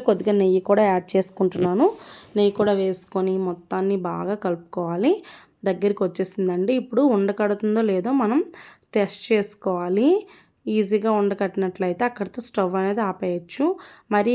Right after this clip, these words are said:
ఎక్కువసేపు మనం దీన్ని ఉడికించినట్లయితే గట్టిగా వచ్చేస్తుంది కొబ్బరి ఉండ నమిలేటప్పుడు. So, మరి అంత ఎక్కువసేపు దీన్ని మనం మగ్గించకూడదు. ఒక టూ మినిట్స్ మగ్గిస్తే సరిపోతుందన్నమాట. ఇలా తీసి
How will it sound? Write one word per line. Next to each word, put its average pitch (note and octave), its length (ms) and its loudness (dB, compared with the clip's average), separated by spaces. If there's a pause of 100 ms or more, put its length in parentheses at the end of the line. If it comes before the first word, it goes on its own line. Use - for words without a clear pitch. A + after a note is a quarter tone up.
ఎక్కువసేపు A3 560 0 (140)
మనం G3+ 180 2 (100)
దీన్ని G3 240 2
ఉడికించినట్లయితే G3 840 -2 (100)
గట్టిగా G3 460 -2
వచ్చేస్తుంది G3+ 720 -2
కొబ్బరి F#3+ 300 0
ఉండ G3 120 2 (120)
నమిలేటప్పుడు. F#3 640 0 (600)
So, B3+ 100 6 (300)
మరి A3 180 2 (120)
అంత G#3 260 -2
ఎక్కువసేపు G#3+ 560 -2
దీన్ని G3+ 240 0
మనం A#3+ 160 0 (100)
మగ్గించకూడదు. G3 800 0 (600)
ఒక - 120 -8 (100)
టూ A3 80 2 (100)
మినిట్స్ G3+ 340 -2
మగ్గిస్తే F#3+ 360 -4 (100)
సరిపోతుందన్నమాట. F3+ 920 -4 (520)
ఇలా G3+ 140 0 (100)
తీసి A#3+ 260 -2